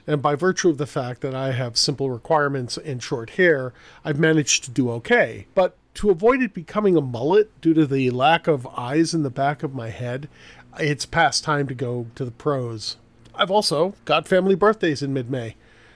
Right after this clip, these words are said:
I haven't seen my sister or her family since my dad passed last August, and she and I are born exactly five years and two days apart, so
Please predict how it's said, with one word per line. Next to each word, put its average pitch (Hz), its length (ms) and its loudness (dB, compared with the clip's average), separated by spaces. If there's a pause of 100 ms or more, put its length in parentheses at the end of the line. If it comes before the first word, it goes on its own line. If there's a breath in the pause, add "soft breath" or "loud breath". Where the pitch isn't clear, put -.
(140)
I - 60 -4
haven't 156 320 2
seen 160 220 4
my 139 120 -2
sister 165 400 2
or 151 200 0
her 123 160 -2
family 135 600 0
since 131 300 -8
my 139 80 -6
dad 151 320 2
passed 107 400 -10
last 113 260 -10
August, 135 520 -6 (360 loud breath)
and 151 160 0
she 262 240 4
and 190 80 4
I 143 180 0
are 156 120 6
born 151 300 4
exactly 156 500 -2
five 147 540 0
years 165 420 4
and 117 160 -12
two - 160 -6
days 180 260 2
apart, 151 460 0
so 240 380 2